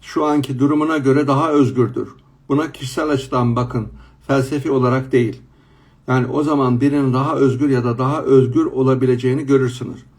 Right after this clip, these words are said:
Çünkü yaşamınızın daha özgür olduğunu, belirli anlarda, diğer anlardan daha özgür olduğunuz farklı anlar vardır. Mesela geceleri uyuduğunuzda gündüz vaktinden daha uy-, özgürsünüz.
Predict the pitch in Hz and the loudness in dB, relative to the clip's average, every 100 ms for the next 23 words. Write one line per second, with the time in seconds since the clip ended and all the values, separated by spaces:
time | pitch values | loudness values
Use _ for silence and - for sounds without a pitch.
0 | _ _ _ - 156 139 131 135 147 143 | _ _ _ -8 -4 0 2 4 2 0
1 | 151 151 185 151 147 165 - 143 131 123 | 0 0 0 0 0 -2 2 4 4 2
2 | 156 - 131 123 127 123 117 117 - _ | 0 2 2 2 2 2 0 -4 -14 _
3 | - 139 143 156 147 131 127 120 120 120 | 0 2 2 0 0 0 0 0 -2 0
4 | 147 151 113 127 127 123 151 156 143 160 | 0 0 -2 -2 -2 -2 -4 -4 -4 -4
5 | 170 - - 143 131 123 139 135 131 131 | -8 -10 -4 0 0 2 2 2 2 0
6 | 165 - - 127 127 147 135 135 139 123 | -2 -8 -6 -6 -4 -2 0 -2 -2 -2
7 | 104 - - - _ _ - _ - 147 | -4 -8 -18 -20 _ _ -20 _ -10 -4
8 | 147 123 113 127 135 151 156 139 139 131 | 0 0 0 2 2 2 2 2 4 4
9 | 131 127 117 127 151 - - _ _ _ | 2 2 0 -2 -4 -6 -20 _ _ _
10 | - 143 151 147 139 135 - 131 147 165 | 0 2 2 0 -2 -2 -4 -2 -2 -2
11 | 151 165 170 147 - 135 117 120 123 127 | -2 0 2 0 2 2 2 -2 -4 -8
12 | 101 - | -12 -14